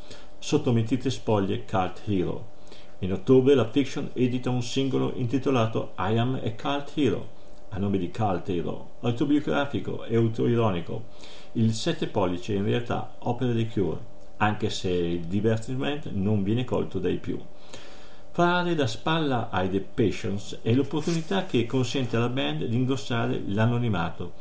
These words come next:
per sfoggiarlo al meglio, un gig in tutto segreto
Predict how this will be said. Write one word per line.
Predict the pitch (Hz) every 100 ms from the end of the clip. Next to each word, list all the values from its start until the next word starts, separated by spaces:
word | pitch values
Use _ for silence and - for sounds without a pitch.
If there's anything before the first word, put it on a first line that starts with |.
| - - -
per | - 110
sfoggiarlo | - 135 117 117 127
al | 123
meglio, | 92 82 110 - - - -
un | - 110
gig | 101 135 139
in | 123 107
tutto | 147 131
segreto | 127 135 110 85 - 90